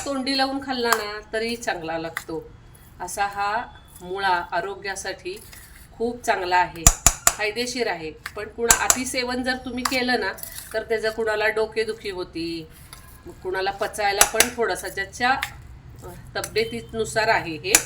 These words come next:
पण कुठलीही गोष्ट अतिप्रमाणात वाईट असते. त्यामुळं पण मुळा हा अतिशय छान आहे. आणि आपण श्रावणी सोमवारात, सोमवार सोडताना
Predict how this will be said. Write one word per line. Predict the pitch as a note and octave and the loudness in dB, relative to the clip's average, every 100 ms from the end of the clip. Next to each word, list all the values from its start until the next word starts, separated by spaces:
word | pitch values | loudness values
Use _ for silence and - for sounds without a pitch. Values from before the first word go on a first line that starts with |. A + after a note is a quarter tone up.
| - - - | 4 -2 -8
पण | B3+ | -6
कुठलीही | C4 C4+ B3+ D4 | -4 -4 0 0
गोष्ट | C#4 C#4+ - | 2 0 6
अतिप्रमाणात | C#4 C4 C4 C4+ C4 B3+ C4 C#4 | 6 6 0 -2 0 2 2 0
वाईट | B3 G#3 F3+ | 2 2 2
असते. | E3+ - - D3+ - - - - - | -4 -6 -2 0 2 0 -2 -6 -8
त्यामुळं | F#3+ G3 G3+ A3+ - - - - - - | -8 -4 -2 -2 -2 -8 -12 -12 -14 -2
पण | A3 B3 - - - - | -2 -2 -8 -18 -18 -12
मुळा | F#3+ G3+ G#3+ | -6 -2 0
हा | G#3+ A3+ | 2 2
अतिशय | - G#3 - G#3+ A#3+ | 0 -8 -4 -2 -2
छान | - - F3 F#3 | -4 -4 -2 -2
आहे. | F#3 E3 F3+ C4+ - - - - - - - - | -4 -8 -6 -8 -12 -20 -20 -20 -20 -18 -20 -6
आणि | F#3 F#3+ G3+ | -2 0 2
आपण | G3 G#3+ G#3 | 0 0 -2
श्रावणी | A#3 A3 G3+ G#3+ | 4 6 6 2
सोमवारात, | A#3 A3 G#3 G#3+ A3 | 2 2 2 2 2
सोमवार | - A#3 A3+ G#3 A3+ | 0 0 0 2 4
सोडताना | A#3 A#3 A3+ G#3+ G#3+ | 4 4 2 2 4